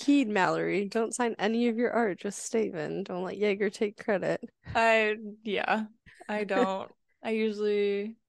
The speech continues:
Speaker 2: do, like, my initials or something.
Speaker 1: Yeah.
Speaker 2: Um, but just, <sighs> just, like, if you actually loved someone, like,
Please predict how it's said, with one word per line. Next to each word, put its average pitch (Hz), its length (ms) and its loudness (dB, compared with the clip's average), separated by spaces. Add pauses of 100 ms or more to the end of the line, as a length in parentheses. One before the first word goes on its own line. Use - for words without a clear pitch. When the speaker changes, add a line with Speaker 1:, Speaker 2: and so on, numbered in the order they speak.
(540)
Speaker 2:
do, 208 200 -2
like, 196 160 0
my 190 160 -4
initials 185 600 -8
or 202 100 -8
something. - 580 -12
Speaker 1:
Yeah. 220 420 -4 (920)
Speaker 2:
Um, 214 760 -6 (1200)
but 262 160 2
just, 320 300 -4 (240)
<sighs> - 960 -18 (1200)
just, 359 280 0
like, 440 220 8
if 330 200 0
you 494 200 6
actually 277 600 2
loved 214 320 2
someone, 190 800 -6
like, 202 400 -8